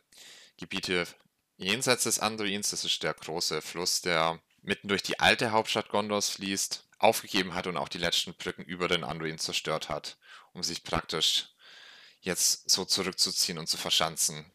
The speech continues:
und jetzt, äh, in der Hoffnung, woanders jetzt noch Hilfe zu finden.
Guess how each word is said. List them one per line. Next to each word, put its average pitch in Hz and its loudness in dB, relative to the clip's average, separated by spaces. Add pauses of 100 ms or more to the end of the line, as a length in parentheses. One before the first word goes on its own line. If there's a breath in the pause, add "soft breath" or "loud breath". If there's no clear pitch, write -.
(140)
und - -10 (140)
jetzt, - -4
äh, 82 -2
in 85 -6
der 82 -2
Hoffnung, 85 -4 (800 soft breath)
woanders 85 0
jetzt - -2
noch 82 -6
Hilfe 82 -4
zu - -6
finden. - -14